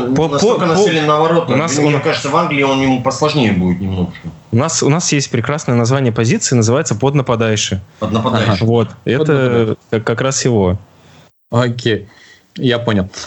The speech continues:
Speaker 3: А, из других футболистов, э, к нам с-, сватают, на, ну, давайте так, по слухам просто пробежимся, про которые опять-таки вроде сказали, что все. Э, вдруг откуда ни возьмись появился Пауло Дибала. Э,
Speaker 2: Ну, тоже
Speaker 3: и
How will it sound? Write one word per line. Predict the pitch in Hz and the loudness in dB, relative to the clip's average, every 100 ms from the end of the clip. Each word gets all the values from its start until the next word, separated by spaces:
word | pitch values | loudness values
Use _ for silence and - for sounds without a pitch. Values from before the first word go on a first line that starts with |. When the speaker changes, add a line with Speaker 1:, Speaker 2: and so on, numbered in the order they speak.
| - | -10
Speaker 3:
А, | 120 107 98 92 90 92 90 92 92 - | -2 2 2 2 2 2 0 0 -2 -2
из | 165 139 | 0 2
других | 143 139 180 - | 2 2 0 0
футболистов, | 180 160 151 135 - 127 - | 0 2 2 0 -2 -4 -2
э, | 117 113 107 104 | 0 2 2 0
к | 123 | 0
нам | 135 127 | 0 0
с-, | 107 - 131 - - | -2 -2 -2 -6 -6
сватают, | - 143 143 123 117 104 | -2 0 0 0 -2 0
на, | 123 | -2
ну, | 127 127 98 - | 0 -2 -2 -4
давайте | 98 95 92 | -2 0 -2
так, | - 92 | -4 -4
по | 117 | -4
слухам | 120 131 113 95 | -2 -2 -2 0
просто | 101 90 | -2 -2
пробежимся, | - 110 127 214 202 113 | -2 0 2 2 0 -2
про | - 131 | -4 -4
которые | 127 131 127 127 | -2 -2 -2 -2
опять-таки | 127 - 104 110 104 - | -4 -4 -2 0 0 -2
вроде | 127 113 104 | -2 -2 -2
сказали, | - 107 104 | -2 0 0
что | 95 120 | -2 -4
все. | 113 - 220 214 - - - - | -4 -2 -2 -2 -10 -18 -18 -4
Э, | 120 117 110 107 104 101 101 | 0 2 4 4 4 2 2
вдруг | 139 170 | 2 2
откуда | 143 151 139 | -2 0 2
ни | 131 | 2
возьмись | 131 131 120 | 2 0 0
появился | - 120 120 113 117 | 0 0 2 2 0
Пауло | 110 113 113 117 | 0 0 2 2
Дибала. | 123 139 175 208 196 185 - - - - | 0 0 2 2 0 -2 -6 -20 -20 -10
Э, | - 104 101 101 98 95 95 95 - | -4 0 2 2 2 2 2 2 0
Speaker 2:
Ну, | 123 | 0
тоже | 110 120 151 | 0 2 2
Speaker 3:
и | 175 - | 2 -2